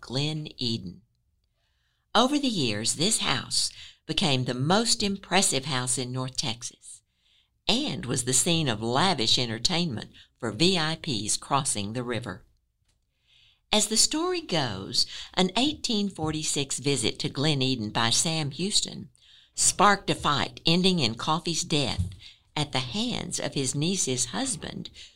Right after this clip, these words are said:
who reportedly insulted Sophia by commenting negatively about her former relationship with Houston. Prodded by Sophia, Coffee started an Indian duel with the man. It ended in Coffee's death.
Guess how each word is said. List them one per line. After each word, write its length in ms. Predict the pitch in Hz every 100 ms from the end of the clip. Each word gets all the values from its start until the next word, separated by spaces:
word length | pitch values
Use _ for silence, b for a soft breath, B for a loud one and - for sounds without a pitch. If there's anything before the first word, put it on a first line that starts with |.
| B
who 120 | 180
reportedly 720 | 139 147 - 262 214 143 139 151
insulted 760 | 147 127 - 226 180 120 107
Sophia 600 | 147 123 185 220 117 - - B B B
by 160 | 143
commenting 760 | 143 - 185 180 160 156 135 135
negatively 640 | 180 185 107 123 117 117
about 260 | 123 127 127
her 120 | 120
former 360 | 120 170 131 107
relationship 720 | 123 147 180 110 - 110 110
with 160 | -
Houston. 480 | 151 180 - - - _ _ _ b b b b
Prodded 560 | - 208 269 190 117 135
by 140 | 127
Sophia, 640 | 143 - 131 185 208 120 131 B B B -
Coffee 300 | 220 226 190
started 480 | - 151 151 147
an 220 | 135 123 120
Indian 520 | 240 254 220 185 160
duel 420 | 156 170 113 110
with 180 | 113 120
the 60 | 127
man. 440 | 120 120 117 - - _ _ _ _ _ -
It 160 | 127 123
ended 520 | 180 165 104 120 -
in 180 | 120 107
Coffee's 500 | - 131 - 120 -
death. 340 | 117 139 131